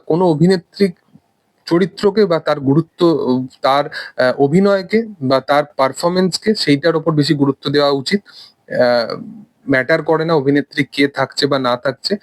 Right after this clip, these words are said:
এটা ইম্পর্টেন্ট বেশি যে তার ক্যারেক্টারটা কতটা বেশি ইম্পর্টেন্ট। তো সেই জিনিসটার ওপর বেশি গুরুত্ব মেকার্সদের দেওয়া উচিত,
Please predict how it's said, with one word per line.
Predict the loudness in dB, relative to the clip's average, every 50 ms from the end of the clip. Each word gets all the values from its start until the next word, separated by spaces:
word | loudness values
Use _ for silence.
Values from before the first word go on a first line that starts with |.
| -10 -20 -10 _
এটা | -4 -2 0 0
ইম্পর্টেন্ট | 0 0 0 0 0 -2 0 0 -2 0 0
বেশি | 0 0 0 0
যে | 0 0 -2
তার | 0 -2 -4 -4 -4
ক্যারেক্টারটা | -2 -2 -2 -2 -2 -4 -6 -6 -4 _ -6 -4 -2
কতটা | -4 -2 -2 -4 -2 0 -2 -2 -2 -10 -20 -20 -20 _ 0
বেশি | 0 0 2 2 2 2 2 0 -4 _ _ _
ইম্পর্টেন্ট। | 2 2 2 2 2 -2 -2 0 -2 -4 -4 -4 -12 -20 -20 _ _ _ _
তো | -2 -2
সেই | 0 2 2 2 2
জিনিসটার | 4 2 2 2 2 0 -2 -2
ওপর | 0 0 0 0
বেশি | 0 0 0 2
গুরুত্ব | 0 2 0 0 -2 _ 0
মেকার্সদের | 0 0 0 0 -4 -4 -2 -2 -4 0
দেওয়া | 2 2 2 2
উচিত, | 0 -2 -6 -8 -10